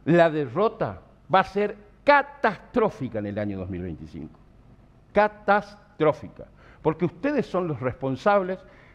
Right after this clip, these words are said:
de la derrota, de, de la contundente derrota de Capitanich. Bueno,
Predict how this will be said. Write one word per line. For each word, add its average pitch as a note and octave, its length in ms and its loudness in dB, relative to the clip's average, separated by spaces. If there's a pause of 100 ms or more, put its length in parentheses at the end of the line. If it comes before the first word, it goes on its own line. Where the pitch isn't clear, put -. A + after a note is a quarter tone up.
de D3+ 140 2
la D3+ 120 4
derrota, D#3+ 760 -2 (200)
de, B2 300 -2 (100)
de C#3+ 120 0
la D3+ 140 2
contundente G3+ 840 2
derrota G#2+ 380 -12
de F#2 40 -14
Capitanich. F2 540 -12
Bueno, F3 240 4